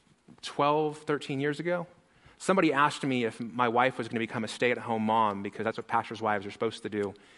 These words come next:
And I said, "No, she's got a calling too." So that was a label that was put on me. "Scott, you're not gonna be successful 'cause your wife is not traditional enough."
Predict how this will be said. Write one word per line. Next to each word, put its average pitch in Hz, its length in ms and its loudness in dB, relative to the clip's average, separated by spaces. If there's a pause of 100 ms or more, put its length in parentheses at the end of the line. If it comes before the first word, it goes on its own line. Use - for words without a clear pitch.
(200)
And 104 80 -4
I 104 60 -2
said, 120 180 -2
"No, 123 140 2
she's 131 180 -4
got 120 140 2
a 107 40 -2
calling 110 380 0
too." 101 320 0 (1700)
So - 140 -6
that 123 120 2
was 120 120 -2
a 117 40 2
label 107 400 -2
that 104 140 -10
was 101 320 -12 (420)
put 123 140 2
on 110 140 2
me. 110 100 0
"Scott, 127 320 2
you're 123 80 2
not 127 140 4
gonna 123 120 -2
be 110 80 -4
successful 110 540 -4
'cause 104 220 -10
your 107 100 -4
wife 104 320 -2
is 104 100 -10
not 104 220 -6 (720)
traditional 107 480 -2
enough." 98 460 -6